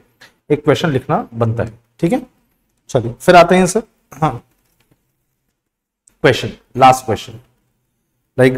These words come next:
"Discuss in brief the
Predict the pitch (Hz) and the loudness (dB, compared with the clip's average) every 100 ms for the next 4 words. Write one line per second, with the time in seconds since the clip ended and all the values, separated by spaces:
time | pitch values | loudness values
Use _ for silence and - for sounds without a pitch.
0 | 117 156 151 - 247 240 - - 160 127 | 0 0 0 0 0 0 -8 -2 0 0
1 | 120 131 - - - _ _ _ _ _ | 0 -2 -4 -10 -20 _ _ _ _ _
2 | _ _ _ _ _ _ _ _ _ _ | _ _ _ _ _ _ _ _ _ _
3 | _ _ _ _ _ _ _ _ _ _ | _ _ _ _ _ _ _ _ _ _
4 | _ _ _ _ _ _ _ _ _ _ | _ _ _ _ _ _ _ _ _ _
5 | _ _ _ _ - 120 | _ _ _ _ -14 -2